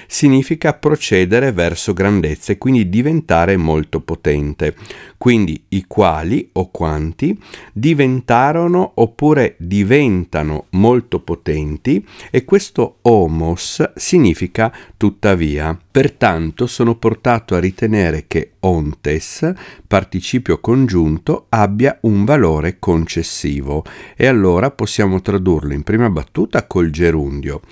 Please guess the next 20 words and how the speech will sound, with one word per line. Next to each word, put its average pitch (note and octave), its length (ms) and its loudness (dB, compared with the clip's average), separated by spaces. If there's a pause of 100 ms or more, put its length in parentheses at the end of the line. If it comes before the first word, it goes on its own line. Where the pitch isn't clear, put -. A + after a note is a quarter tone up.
(320)
Attenzione, E3 600 2
l'espressione A#2+ 1400 0
einai G#2 840 2 (120)
to G#2 300 2
meden, E2+ 920 2
che E2+ 200 2
è D2+ 140 -4
questa, - 640 -4 (280)
significa D#3 760 2
essere A2 640 0
una F#2+ 240 2
nullità, F#2 640 0
valere F#2+ 480 2
nulla. D2+ 440 -2 (240)
Ex - 300 -4
arches C3 480 -4
invece E2 320 -2
significa D#2 520 -4
dal D2 260 -6
principio. D2 720 -6